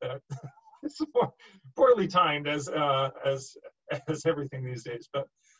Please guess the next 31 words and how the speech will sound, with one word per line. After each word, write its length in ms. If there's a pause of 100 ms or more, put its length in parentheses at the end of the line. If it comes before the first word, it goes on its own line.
(160)
um, 540 (1080)
so, 360
you 220
know, 100
just 220
to 120
talk 320
loosely 440
as 80
a 60
definition, 580
it's 160
below 420
ninety-three 500
Kelvin 380
or 80
negative 400
two 220
hundred 200
ninety-two 500
Fahrenheit. 520 (640)
Uh, 260
as 120
far 160
as 100
me 240
and 80
the 80
work 220
I 100
do, 240